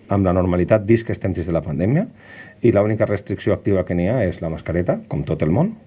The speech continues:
i, eh, el que es valora és fer, intentar fer actes a la carpa, al carrer, en ventilació natural, forçar el tema de la ventilació, les carpes que tinguen dos laterals oberts per a que corra l'aire, etcètera, etcètera. És a dir, al final és una restricció molt menuda,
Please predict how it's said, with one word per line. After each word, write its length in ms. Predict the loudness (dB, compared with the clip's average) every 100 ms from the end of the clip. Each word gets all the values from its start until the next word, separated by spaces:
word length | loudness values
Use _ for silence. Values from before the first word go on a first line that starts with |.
| -20 -20 -18 -16 -10 2
i, 300 | 4 4 2 -4
eh, 540 | -2 0 0 -2 -4 -8 -12 -6
el 120 | -4 0
que 140 | 0
es 140 | 0 2
valora 380 | 2 4 4 4 4
és 140 | 2
fer, 140 | -2 0
intentar 440 | 0 0 0 0 0
fer 140 | 0
actes 380 | -2 -2 -6 -6
a 60 | -6
la 80 | -4
carpa, 480 | -2 -2 0 0 0
al 80 | -2
carrer, 460 | -2 2 2 2 -2 -14 -14 -6
en 120 | -2
ventilació 480 | 0 0 0 0 0
natural, 600 | 0 2 2 2 2 -2
forçar 400 | -4 -8 -4 -2 -2
el 80 | -2
tema 220 | 0 0
de 80 | 0
la 60 | -2
ventilació, 480 | -2 -4 0 2 2
les 160 | 0
carpes 320 | -2 -2 -2 -4
que 120 | -4
tinguen 260 | -2 0 0
dos 160 | 0
laterals 380 | 0 0 -2 -2
oberts 240 | -2 -2
per 140 | 0 -2
a 40 |
que 60 | -4
corra 240 | -8 -8
l'aire, 280 | 0 2 2
etcètera, 300 | 0 -6 -8 -10
etcètera. 300 | -12 -10 -4
És 0 |
a 80 | -4
dir, 80 | -4 -10 -12 -6
al 80 |
final 240 | 0 2 2
és 60 | 2
una 100 | -2
restricció 540 | -2 -6 -2 0 0
molt 220 | -2 0
menuda, 380 | 0 2 2 0